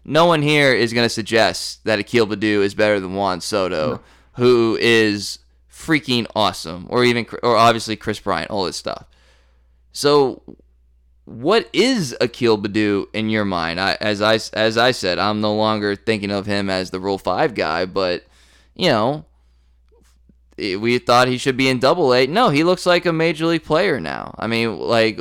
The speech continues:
Speaker 1: so, like, what, what do, what, you shift through the numbers. What does it actually mean? What is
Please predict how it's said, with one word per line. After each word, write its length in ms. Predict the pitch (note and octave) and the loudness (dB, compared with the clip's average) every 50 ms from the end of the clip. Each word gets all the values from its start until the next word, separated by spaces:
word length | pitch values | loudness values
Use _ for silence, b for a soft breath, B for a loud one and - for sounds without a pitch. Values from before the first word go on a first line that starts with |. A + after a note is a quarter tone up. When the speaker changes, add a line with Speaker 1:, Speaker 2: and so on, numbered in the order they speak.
| F2 G#2+ A#2+ A#2 | -4 -4 -4 -4
Speaker 1:
so, 300 | - C3+ C3 B2+ B2+ B2 | 0 2 2 4 4 4
like, 200 | B2 B2 B2 G#2+ | 2 2 0 0
what, 320 | A#2 C3+ D3 D3 B2+ - | 0 -2 -2 -2 -6 -2
what 200 | B2 D#3 E3+ - | -2 0 0 2
do, 200 | F3+ F3 E3+ D3+ - | 2 2 2 2 0
what, 240 | A#2 C#3+ E3+ - - - b b b b b b b b | 0 0 0 0 -2 -10 b b b b b b b b
you 400 | - - - D2+ - G#2+ C#3+ C3+ | -20 -20 -20 -18 -8 -6 -4 -4
shift 340 | - - - G#3 G#3+ G#3+ - | -4 0 0 2 0 2 0
through 120 | G3 F3+ | 0 2
the 100 | E3+ E3 | 2 2
numbers. 460 | D#3 D#3 D#3+ D#3+ D#3 B2+ B2 A#2+ A#2 | 2 4 2 2 2 0 -2 -2 0
What 120 | B2+ E3 F#3+ | 0 0 0
does 120 | G3+ F3+ | 2 2
it 140 | F#3 D#3+ D#2 | 2 2 2
actually 460 | - C#3+ D3+ - - - C#3+ C3+ B2 | 0 -2 -2 -2 -4 -4 -2 -2 0
mean? 320 | A#2+ A#2+ A2+ G2+ F2+ F#2+ | 0 0 0 -2 -2 -2
What 260 | A2 C3+ F3+ G3 - - | 0 2 2 2 0 -2
is 640 | - D3 D3+ D3+ C#3+ C3 A#2+ A2 G2+ F#2 - - - | -2 0 2 2 2 2 0 0 -4 -8 -10 -12 -14